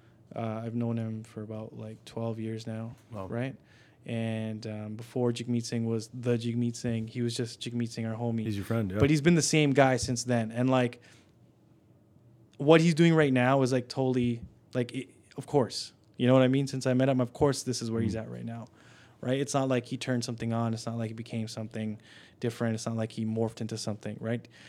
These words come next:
Speaker 1: Uh, he just took ownership, which I think was the only thing that had to change. He's like, "Okay, cool. I, I will accept this challenge." Not necessarily I can it's not that he'd need to rise to the challenge. He's more of like, "Okay, I accept this challenge."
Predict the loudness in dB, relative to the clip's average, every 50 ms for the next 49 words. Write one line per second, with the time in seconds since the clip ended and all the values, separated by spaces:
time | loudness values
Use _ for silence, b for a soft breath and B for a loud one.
0 | B B B _ -10 -8 -8 -6 -6 -4 -4 -4 -4 -4 -6 -6 -2 -2 0 2
1 | 2 0 -2 -6 -8 -10 -8 -10 -10 -6 -4 -6 -4 -4 -4 -4 -4 -4 -4 -6
2 | -8 -10 -16 _ _ 4 4 6 6 6 4 4 2 2 2 2 0 0 -2 -4
3 | -2 -2 0 0 0 -2 -4 -6 -6 -6 -6 -6 -4 -4 -6 -4 -4 -4 -4 -4
4 | -2 -4 -4 -4 -4 -2 -2 0 0 0 -2 -2 -4 -8 -10 -8 -6 -6 -6 -6
5 | -8 -10 -10 -8 -4 -2 0 2 2 2 0 -2 -4 -10 B B B B B 0
6 | 2 4 4 4 4 2 0 0 2 2 2 4 2 2 2 0 -2 -2 -2 -2
7 | -4 -4 -4 -4 -8 B B B B B B B B B B _ _ 0 6 6
8 | 8 8 8 6 6 4 4 6 6 6 6 6 6 6 6 6 6 4 4 0
9 | -2 0 2 2 2 2 2 0 0 0 2 4 4 4 4 2 0 -2 -2 -2
10 | -2 -2 -2 -4 -6 -6 -6 -6 -10 -10 -8 -8 -8 -8 -8 -8 -10 -12 -16